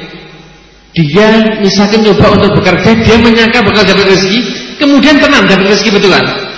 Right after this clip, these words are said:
Nanti dia akan menyangka bahwasanya ngasih rezeki ini bukan Allah tapi hasil kerjanya dia.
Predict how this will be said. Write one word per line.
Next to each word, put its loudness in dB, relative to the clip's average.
Nanti -2
dia 0
akan -2
menyangka -2
bahwasanya -2
ngasih -4
rezeki -2
ini 0
bukan -4
Allah -2
tapi -4
hasil -2
kerjanya 0
dia. -2